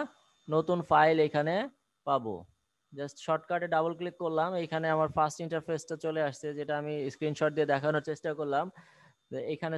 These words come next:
সিলেক্ট করলে নতুন ফাইল চলে আসবে। ডাবল ক্লিক, just শর্টকাটের ওপর যদি আমি একটা ডাবল ক্লিক করি, তাহলে আমার নতুন একটা Excel ফাইল ওপেন হবে। এখন এখান থেকে এই শর্টকাটটিকে আমি একটু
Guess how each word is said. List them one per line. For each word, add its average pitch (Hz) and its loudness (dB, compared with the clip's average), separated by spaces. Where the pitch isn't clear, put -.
সিলেক্ট 160 -4
করলে 170 0
নতুন 160 0
ফাইল 151 8
চলে 156 10
আসবে। 110 4
ডাবল 151 12
ক্লিক, 135 6
just 160 8
শর্টকাটের 175 8
ওপর 170 4
যদি 175 6
আমি 170 6
একটা 175 2
ডাবল 151 10
ক্লিক 175 2
করি, 160 6
তাহলে 160 6
আমার 160 6
নতুন 151 4
একটা 151 2
Excel 175 4
ফাইল 165 8
ওপেন 147 4
হবে। 107 2
এখন 220 -2
এখান 202 0
থেকে 208 2
এই 190 0
শর্টকাটটিকে 190 2
আমি 180 2
একটু 190 -2